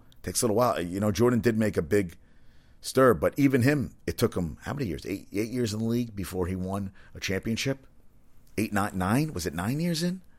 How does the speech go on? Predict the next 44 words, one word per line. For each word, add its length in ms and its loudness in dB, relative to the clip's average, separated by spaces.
Before 240 2
he 40 4
went 180 2
on 60 2
the 80 2
run? 300 0
I 80 -4
mean, 160 0
it 100 -4
takes 220 2
a 40 4
while 200 6
to 60 4
get 160 2
going. 360 0
And 160 0
he 100 0
came 280 6
in 140 4
at 80 0
the 80 -4
right 220 2
time. 340 -6
You 120 -6
know, 200 0
there 160 -4
was 120 -2
no 100 0
one 140 -2
like 220 0
him. 200 -2
They 80 -2
decided 440 2
to 80 -2
put 240 -2
the 260 2
sneaker 380 -2
deal 180 0
with 200 0
him. 180 -6
Actually, 260 -6
you 80 -6
know 120 -6
what? 100 -10